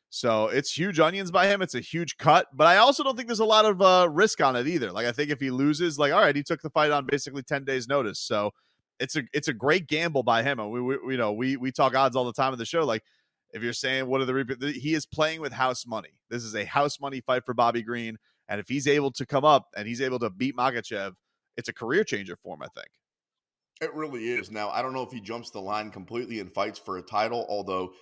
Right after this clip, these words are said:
Speaker 2: Dana likes guys that are
Speaker 1: He lo-,
Speaker 2: always
Speaker 1: yeah.
Speaker 2: willing to fight. I mean, so, and, and, and that's Bobby Green. Like, especially coming off that last performance, it was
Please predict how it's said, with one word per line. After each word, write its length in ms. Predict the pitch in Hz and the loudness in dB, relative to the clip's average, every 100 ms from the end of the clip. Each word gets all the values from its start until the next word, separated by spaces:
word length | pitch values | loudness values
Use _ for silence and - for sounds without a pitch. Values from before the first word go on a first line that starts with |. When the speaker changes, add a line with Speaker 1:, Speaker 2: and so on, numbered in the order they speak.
| _ | _
Speaker 2:
Dana 240 | 131 147 | -4 -2
likes 360 | 127 104 117 - | -2 -2 -4 -6
guys 300 | 110 107 104 | -4 -4 -4
that 140 | 104 | -6
are 60 | 95 | -6
Speaker 1:
He 60 | 131 | -2
lo-, 160 | 117 | 0
Speaker 2:
always 180 | 123 120 | 0 0
Speaker 1:
yeah. 140 | 113 110 | -2 -2
Speaker 2:
willing 160 | 101 | -4
to 80 | 92 | -10
fight. 380 | - - 120 135 _ _ _ | -10 -6 -6 -6 _ _ _
I 60 | 139 | -4
mean, 200 | 160 151 | -4 -6
so, 180 | 151 156 | -2 0
and, 100 | 156 | 0
and, 180 | 156 151 | -2 -6
and 100 | 156 | 0
that's 140 | 180 | 0
Bobby 260 | 180 170 170 | 4 2 2
Green. 320 | 185 294 196 | -4 -6 -4
Like, 240 | 127 127 - _ | -2 -2 -4 _
especially 540 | - - 247 254 277 180 | -14 -2 -2 -2 -8 -10
coming 320 | - 196 185 - | -6 -4 -4 -2
off 240 | 160 180 | -2 0
that 220 | 151 120 | -2 0
last 260 | 131 151 147 - | 0 0 -2 -10
performance, 720 | 107 _ 190 190 120 113 - _ _ - | -12 _ -8 -6 -8 -10 -16 _ _ 0
it 160 | 220 | 0
was 460 | 175 151 123 104 - | 2 0 0 -4 -10